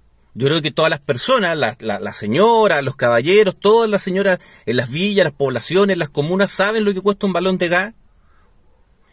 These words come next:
Y este tipo, que además de ser experto en economía, que se supone que lo es, yo le creo,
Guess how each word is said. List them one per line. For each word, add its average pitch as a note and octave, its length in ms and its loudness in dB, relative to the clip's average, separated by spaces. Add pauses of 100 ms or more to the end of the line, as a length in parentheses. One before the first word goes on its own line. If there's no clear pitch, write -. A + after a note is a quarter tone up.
(120)
Y E3+ 100 -2
este F3+ 180 0
tipo, F#3 400 -2 (240)
que C#3 80 0
además C#3+ 320 0
de G3 80 2
ser F#3+ 360 0
experto G3+ 480 0
en G3 60 2
economía, F#3+ 540 2
que C3+ 140 -6
se G#2 60 -10
supone A2 340 -2
que A2 80 -4
lo D3 120 4
es, F3 260 -2 (360)
yo A2 140 -10
le A2 100 -2
creo, E3+ 320 0